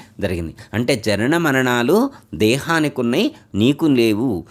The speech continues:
జనన మరణాలు ఉన్నాయని నీవు భ్రాంతి చెందుతున్నావు, ఇది అపోహ మాత్రమే,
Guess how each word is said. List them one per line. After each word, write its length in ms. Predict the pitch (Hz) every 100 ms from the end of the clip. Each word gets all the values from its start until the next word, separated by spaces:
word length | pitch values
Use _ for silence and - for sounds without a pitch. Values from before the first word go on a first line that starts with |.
| - -
జనన 340 | 104 113 139
మరణాలు 480 | 165 156 139 127 120
ఉన్నాయని 560 | 110 113 131 135 123 117
నీవు 280 | 113 104 95
భ్రాంతి 400 | 101 101 139 156
చెందుతున్నావు, 880 | 135 113 107 110 104 101 95 175 190 - -
ఇది 200 | 104 104
అపోహ 440 | 98 98 139 165 160
మాత్రమే, 600 | 127 110 110 107 151